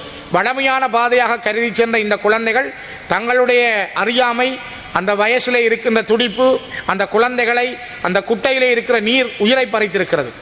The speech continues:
அந்த குழந்தைகளுக்கும் நான் இந்த உயர்ந்த சபையிலே என்னுடைய அனுதாபங்களை தெரிவித்துக் கொள்கிறேன். மிக முக்கியமாக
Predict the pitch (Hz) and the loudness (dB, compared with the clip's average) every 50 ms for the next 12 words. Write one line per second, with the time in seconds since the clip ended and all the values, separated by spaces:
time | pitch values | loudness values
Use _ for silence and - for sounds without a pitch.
0 | - - - - - 175 202 226 214 - 226 233 247 254 262 233 247 247 233 269 | -18 -20 -6 -4 -2 0 0 0 0 2 0 0 2 2 0 0 0 0 -2 0
1 | 277 240 226 220 220 220 214 214 208 208 220 240 254 247 240 - 220 214 214 226 | 0 0 0 0 0 -2 0 0 2 2 2 0 0 0 0 0 0 0 2 2
2 | 226 233 240 247 233 214 - - - - - - - 196 208 208 220 214 208 220 | 2 2 2 2 0 0 -4 -10 -14 -16 -10 -4 0 0 2 2 2 2 0 0
3 | 226 254 247 247 240 240 240 233 220 220 220 226 220 220 180 220 208 214 208 208 | 0 0 0 0 0 0 0 0 0 0 0 0 0 0 0 0 2 4 4 4
4 | 208 202 180 139 - - - - - - - - 170 196 208 208 147 190 240 247 | 4 2 0 -2 -6 -10 -14 -16 -16 -10 -2 0 0 0 0 0 0 0 0 2
5 | 247 247 247 247 233 | 2 2 2 2 2